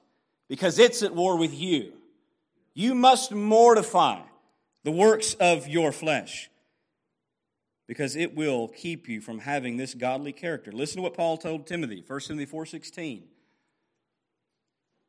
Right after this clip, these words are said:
"Keep a close watch on yourself." Keep a close watch on yourself and on the teaching. Persist in this, for by so doing, you will save yourself and your hearers.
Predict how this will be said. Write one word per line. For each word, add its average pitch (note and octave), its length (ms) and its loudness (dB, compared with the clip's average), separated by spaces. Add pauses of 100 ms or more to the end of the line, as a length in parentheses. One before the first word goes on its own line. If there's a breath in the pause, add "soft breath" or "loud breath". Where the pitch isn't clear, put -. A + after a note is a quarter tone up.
(240)
"Keep D3+ 300 -6
a A#2+ 100 -2
close D#3 520 -4
watch C#3 460 0
on C3 640 -6 (1000)
yourself." F2+ 760 -16 (880)
Keep E3+ 220 -4
a C#3 60 -6
close D#3 340 -8
watch C#3+ 240 -4
on C3 140 -8
yourself A#2 600 -8
and A#2 160 -12
on A#2 140 -10
the G#2+ 60 -12
teaching. G#2 480 -10
Persist - 580 -14
in A2 140 -10
this, G2 260 -12
for G#2+ 160 -16
by C#3 500 -6 (880)
so E3 320 -10
doing, C3+ 400 -8
you A#2+ 100 -8
will A#2 120 -12
save C#3+ 380 -10
yourself B2+ 500 -12
and A#2 280 -18 (580)
your G#2+ 160 -14
hearers. F#2 520 -18